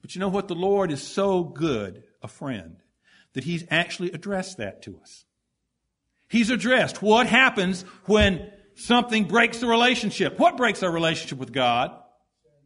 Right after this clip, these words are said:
Sin. Hasn't he already told us? In First John chapter one, one of my favorite passages.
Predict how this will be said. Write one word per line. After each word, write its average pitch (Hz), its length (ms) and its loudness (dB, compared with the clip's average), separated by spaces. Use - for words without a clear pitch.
Sin. 180 480 0
Hasn't 175 280 -4
he 175 80 -4
already 151 280 -2
told 143 320 -4
us? - 260 -12
In 135 100 -6
First 170 320 -6
John 156 540 -4
chapter 170 400 0
one, 160 480 0
one 110 140 -14
of 117 60 -6
my 127 120 -2
favorite 127 420 -6
passages. 131 680 -8